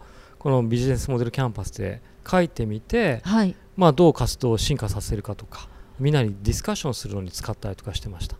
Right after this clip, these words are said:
Speaker 2: あ、ボランティアとか、あ、そういったことにも、もう、
Speaker 1: うん。
Speaker 2: じゃあ、ありとあらゆることになんか使えそうですね。
Speaker 1: そうですね。
Speaker 2: そうなってきますと。
Speaker 1: うん。
Speaker 2: へー。そうなってくると、その、なんか、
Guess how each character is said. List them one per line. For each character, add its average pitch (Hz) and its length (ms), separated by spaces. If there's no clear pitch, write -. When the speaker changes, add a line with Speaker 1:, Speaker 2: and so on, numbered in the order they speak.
Speaker 2:
あ、 - 160
ボ 208 160
ラ 330 160
ン 381 100
テ 302 120
ィ 254 80
ア 214 60
と 185 120
か、 190 460
あ、 185 180
そ 233 200
う - 20
い 349 60
っ - 20
た 403 120
こ 403 100
と 392 120
に 349 120
も、 180 340
も 185 120
う、 165 40
Speaker 1:
う 131 120
ん。 - 20
Speaker 2:
じ - 80
ゃ 180 80
あ、 - 20
あ 190 60
り 349 80
と 349 200
あ 233 80
ら 262 140
ゆ 381 60
る 302 100
こ 214 140
と 220 100
に 202 120
な 202 100
ん 190 80
か 165 260
使 - 220
え 208 40
そ 208 140
う 202 80
で 196 80
す 175 140
ね。 180 160
Speaker 1:
そ 240 140
う - 20
で 160 80
す - 60
ね。 196 40
Speaker 2:
そ 190 100
う 190 40
な 120 40
っ 123 60
て 135 60
き 175 80
ま 165 120
す - 120
と。 139 200
Speaker 1:
う 143 80
ん。 123 240
Speaker 2:
へ 330 1400
ー。 311 60
そ - 180
う 320 40
な 349 80
っ 349 60
て 311 80
く 262 100
る 240 80
と、 214 120
そ 214 140
の、 196 120
な 208 140
ん - 20
か、 175 240